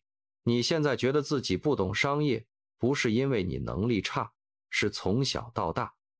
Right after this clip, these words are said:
从来没人教过你用商人的视角打量这个世界。我们从小被教的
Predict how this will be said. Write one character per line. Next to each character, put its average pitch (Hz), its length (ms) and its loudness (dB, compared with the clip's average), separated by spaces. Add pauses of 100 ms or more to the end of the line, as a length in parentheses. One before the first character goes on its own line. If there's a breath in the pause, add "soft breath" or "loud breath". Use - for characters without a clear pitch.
(160)
从 165 340 0
来 143 140 0
没 131 160 2
人 123 200 2
教 151 200 2
过 123 140 2
你 - 240 -4 (140)
用 120 200 2
商 190 400 2
人 104 160 2
的 85 80 2
视 95 240 0
角 90 200 -2
打 - 300 -6
量 82 140 -2
这 90 140 -2
个 - 80 -6
世 - 240 0
界。 92 240 -2 (400)
我 117 160 0
们 135 100 0
从 135 200 0
小 117 160 2
被 120 160 0
教 139 260 0
的 87 340 0